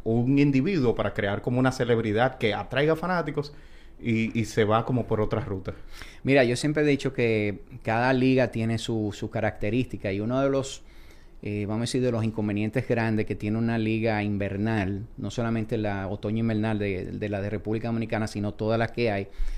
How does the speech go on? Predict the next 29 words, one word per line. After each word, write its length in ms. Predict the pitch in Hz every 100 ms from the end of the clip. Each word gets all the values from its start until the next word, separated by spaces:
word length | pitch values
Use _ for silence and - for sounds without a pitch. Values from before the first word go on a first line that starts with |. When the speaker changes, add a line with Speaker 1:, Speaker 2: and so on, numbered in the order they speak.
| - - -
Speaker 2:
es 140 | 113
que 120 | - 117
tú 160 | 127
no 140 | 139 139
sabes 640 | - 127 113 104 - -
en 140 | 113
qué 100 | 110 117
momento 540 | 131 123 117 107 110
tú 140 | 113
vas 180 | 110 110
a 100 | 120
contar, 600 | 120 113 110 107 98 117 - - - -
Speaker 1:
Ujú. 100 | 113 107
Speaker 2:
eh, 240 | 110 107
con, 360 | 117 110 107 104
con 200 | 107 110
una 140 | 117
figura. 480 | - 110 98 90 85 - - -
Entonces, 360 | 110 123 123 110
por 140 | 117
ejemplo, 460 | 117 123 101 104 95
te, 180 | 104
te 80 | 110
voy 100 | 113
a 80 | 123
poner 200 | 123 131
un 100 | 131
ejemplo 280 | 127 120 123
sencillo. 480 | - 107 98 92